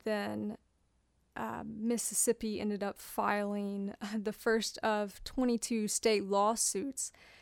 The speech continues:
seeking to get millions of dollars from tobacco companies for smokers' medical bills. And in nineteen ninety-five, President Clinton announced F D A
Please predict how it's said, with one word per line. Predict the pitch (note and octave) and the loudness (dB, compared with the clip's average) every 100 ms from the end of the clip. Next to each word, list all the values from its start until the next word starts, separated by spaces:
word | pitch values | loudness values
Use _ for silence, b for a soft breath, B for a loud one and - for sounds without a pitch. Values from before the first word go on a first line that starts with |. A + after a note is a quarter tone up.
| B | B
seeking | - - A#3+ - A3+ G#3+ | -4 0 0 0 0 2
to | - G#3 G3 F#3+ F#3 F#3 G3 - _ - - | 0 -2 -4 -4 -4 -6 -8 -14 _ -18 -4
get | A#3 - | -2 0
millions | G#3+ G#3+ A#3 A#3 A3 | 0 2 4 4 2
of | G#3 F#3 | 0 0
dollars | G3+ G3+ G#3+ G3+ F#3+ | 2 2 4 0 -2
from | - G3+ G3 F#3+ | -2 0 0 -4
tobacco | - G#3+ A3+ C#4+ C4 | -4 0 2 4 2
companies | A#3 B3 G#3+ G#3+ G#3 G3+ G3 - | 2 0 0 0 0 0 -4 -4
for | G3+ G3 | -2 -2
smokers' | G3 - G3+ G#3 G#3 G3 G#3 | -2 -2 0 -2 -4 -6 -2
medical | A#3+ D4 C#4 G#3+ | 0 2 0 -2
bills. | F#3 F#3 F#3 F#3 G#3 - - B B B B B | -2 0 0 -2 -6 -14 -16 B B B B B
And | - G#3 | -6 -4
in | G3+ | -2
nineteen | G3+ G#3 - G#3+ | -2 -4 -4 -2
ninety-five, | G3 G3 - - G#3 G3+ G3 G3 - | -2 -4 -8 -8 -2 0 -2 -4 -10
President | - G#3+ G3+ G3+ G3 - - | -10 -6 -4 -4 -6 -8 -14
Clinton | - A#3 G#3+ - F#3+ | -4 -2 -2 -2 -6
announced | F#3+ G3 G3 - - - - - | -4 -4 -4 -4 -4 -4 -8 -6
F | G#3 - | -6 -6
D | G#3 G3 | -4 -2
A | F#3+ F#3+ | -2 -4